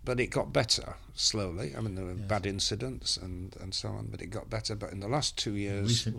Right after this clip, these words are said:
Speaker 1: we've
Speaker 2: years.
Speaker 1: gone backwards,
Speaker 2: Yeah.
Speaker 1: and
Speaker 2: Mm.
Speaker 1: I don't know whether that's permanent or not, but I think it links to your politics in the sense that as the one party that has been unambiguously anti-Brexit,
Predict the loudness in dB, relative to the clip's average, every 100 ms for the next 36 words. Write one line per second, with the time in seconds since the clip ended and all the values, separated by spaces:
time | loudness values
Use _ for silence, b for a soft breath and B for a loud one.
0 | -2 -2 -2 -4 -4 -8 -10 -10 -8 -6
1 | -4 -4 -4 -6 -8 -8 B B B B
2 | B 2 4 4 2 2 2 2 0 -4
3 | 0 0 0 -2 -2 0 0 0 0 0
4 | 4 4 4 4 4 4 2 2 2 4
5 | 4 4 0 -2 -2 -2 0 2 2 2
6 | 0 0 0 -4 -6 B B B B B
7 | B -6 2 2 4 4 8 8 6 2
8 | 4 4 4 0 -2 -4 -4 -2 -2 0
9 | 0 0 0 0 0 -2 0 0 0 -2
10 | -4 -2 -2 -2 -2 0 -2 2 0 0
11 | -2